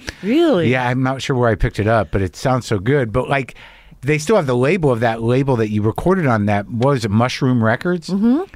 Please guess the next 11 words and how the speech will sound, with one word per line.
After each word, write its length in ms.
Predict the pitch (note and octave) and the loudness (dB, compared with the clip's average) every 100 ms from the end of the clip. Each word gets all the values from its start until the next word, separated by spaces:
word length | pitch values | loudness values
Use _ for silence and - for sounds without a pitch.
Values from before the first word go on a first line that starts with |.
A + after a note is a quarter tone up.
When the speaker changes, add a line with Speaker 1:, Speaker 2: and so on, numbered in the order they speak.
| - - - | -20 -20 -2
Speaker 2:
What 180 | C#3 G3 E3+ | 0 0 -2
that, 220 | D#3+ E3+ | -2 0
I've 160 | E3 D3+ | 0 4
never 340 | E3 G3+ G#3 | 4 4 2
seen 240 | - A3 G#3 | 0 2 2
that 140 | F#3 | 2
label 220 | F#3 F3+ | 0 0
before. 300 | A#2 F#2+ G2 | -2 -4 -4
What 200 | F#2+ D3+ | -2 0
is 160 | G3+ A#2 | 0 -2
that? 220 | F2 D2 | -4 -8